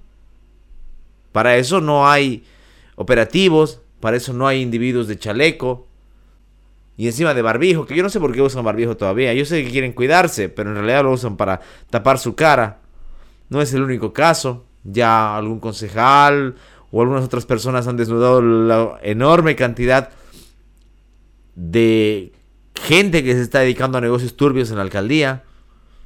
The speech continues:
Y aquí nos preguntamos entonces hacia dónde vamos. Insisto, todos queremos orden en la ciudad.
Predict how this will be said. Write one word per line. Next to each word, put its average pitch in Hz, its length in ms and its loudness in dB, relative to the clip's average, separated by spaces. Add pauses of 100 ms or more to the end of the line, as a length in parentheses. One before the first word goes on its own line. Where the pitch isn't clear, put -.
(480)
Y 110 80 -6
aquí 120 100 -6
nos 208 140 -2
preguntamos 160 540 -2
entonces 131 380 -6
hacia 117 220 -4
dónde 123 200 0
vamos. 101 420 -4 (320)
Insisto, 156 380 -2
todos 233 260 4
queremos 170 360 0
orden 165 280 0
en 107 60 -6
la 92 100 -6
ciudad. 104 380 -6